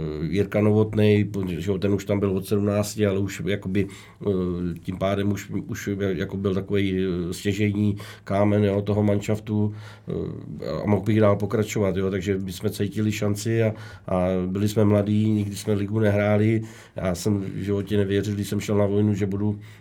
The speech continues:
že se dostanu do Sparty, že budu hrát ligu, že prostě, ale chtěl jsem si to vyzkoušet a,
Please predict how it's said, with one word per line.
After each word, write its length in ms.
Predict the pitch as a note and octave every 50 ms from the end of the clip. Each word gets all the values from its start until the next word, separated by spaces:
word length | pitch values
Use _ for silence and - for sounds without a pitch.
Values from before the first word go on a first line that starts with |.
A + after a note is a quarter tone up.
| - - -
že 160 | F2+ G#2 G2
se 120 | G2+ -
dostanu 380 | G2 G2 F#2 - G#2+ G#2 G#2 G#2
do 100 | G2 G2
Sparty, 380 | - - G#2+ G#2 G2 - G#2+ G2+
že 100 | G2+ F#2+
budu 180 | G2 G2+ G#2 G2+
hrát 280 | G#2 G2+ G2+ G2+ G2+
ligu, 300 | G2+ G2+ F#2+ G2 G#2+ G#2+
že 100 | G2 G#2
prostě, 420 | F#2 F#2+ F#2+ - - G#2+ G#2+ G#2+ G#2+ - - - -
ale 140 | G2+ G#2
chtěl 180 | G2+ G#2 G#2+ G#2
jsem 180 | F#2 - G#2+ G2+
si 120 | - A2
to 220 | G#2 - A#2 A2 G#2+ - - - - - _ _ _ _ _ _ _ _ _ - A2
vyzkoušet 600 | G2+ - - A2 G#2+ G#2+ G#2 - A2+ A2 G#2+ A2
a, 140 | A2+ A2